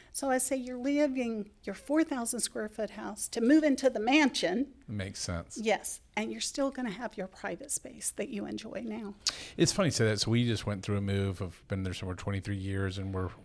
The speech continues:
Speaker 2: we're looking at some different things for the future. And so we're kind of in,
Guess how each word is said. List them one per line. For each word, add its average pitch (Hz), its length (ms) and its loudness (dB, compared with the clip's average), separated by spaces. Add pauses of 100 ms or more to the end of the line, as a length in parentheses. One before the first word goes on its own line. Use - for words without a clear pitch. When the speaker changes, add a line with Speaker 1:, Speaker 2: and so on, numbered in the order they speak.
(280)
Speaker 2:
we're 113 200 -2
looking 98 300 0
at 90 60 -8
some 95 180 -6
different 95 320 -4
things 95 180 -4
for 98 140 -4
the 95 80 -4
future. 101 400 -4
And 92 120 -4
so 95 380 -2
we're 104 180 0
kind 98 240 -2
of 98 60 -2
in, 98 180 -6